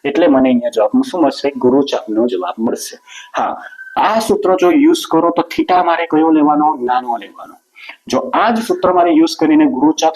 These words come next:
શોધવો હોય તો મારે થીટા કયો લેવાનો? તો આ મોટો લેવાનો. આને મેં ધારો કે theta ટુ ગણું, તો અહીંયા મારે શું લખી શકાય? તો theta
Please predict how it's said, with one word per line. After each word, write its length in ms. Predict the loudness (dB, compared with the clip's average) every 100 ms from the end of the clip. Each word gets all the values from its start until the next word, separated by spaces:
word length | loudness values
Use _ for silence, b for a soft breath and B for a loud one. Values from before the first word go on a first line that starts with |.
| -2
શોધવો 360 | 0 2 2
હોય 200 | 2 -2 -4 B -6
તો 80 | -2
મારે 260 | 0 0 0
થીટા 260 | 0 2 0
કયો 260 | 2 2
લેવાનો? 520 | 2 2 -2 -2 -4 0
તો 60 |
આ 100 | 2
મોટો 400 | 2 0 -2 0
લેવાનો. 480 | 0 0 -4 -8 -12 -20 _ B B -4
આને 220 | 0 2
મેં 120 | 2
ધારો 200 | 0 -2
કે 120 | -2
theta 360 | -2 -2 0 -2
ટુ 260 | 2 2
ગણું, 220 | 2 0 -4 -14 B B _
તો 80 | -2
અહીંયા 320 | 2 2 2
મારે 200 | 2 0
શું 200 | 0 0
લખી 180 | 2 0
શકાય? 380 | 0 0 -2
તો 100 | -2 -4 -4
theta 380 | -2 0 0